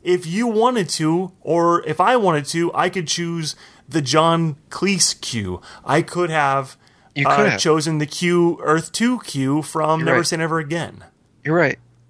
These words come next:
Speaker 2: So you're saying the Desmond Llewellyn Q wouldn't be able to operate the
Speaker 1: Uh,
Speaker 2: S-
Speaker 1: he, he probably could. I'm just saying that, just to be specific, that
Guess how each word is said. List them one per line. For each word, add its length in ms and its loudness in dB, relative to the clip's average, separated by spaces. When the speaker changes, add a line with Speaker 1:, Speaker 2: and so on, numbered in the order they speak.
Speaker 2:
So 160 2
you're 100 4
saying 540 2
the 180 2
Desmond 360 0
Llewellyn 360 2
Q 400 0
wouldn't 400 0
be 120 2
able 200 2
to 420 0
operate 600 2
the 320 2
Speaker 1:
Uh, 120 4
Speaker 2:
S- 180 2
Speaker 1:
he, 180 -2
he 100 0
probably 380 2
could. 400 0
I'm 160 2
just 220 2
saying 380 0
that, 260 -4
just 160 -6
to 80 -4
be 100 -4
specific, 600 -2
that 160 -4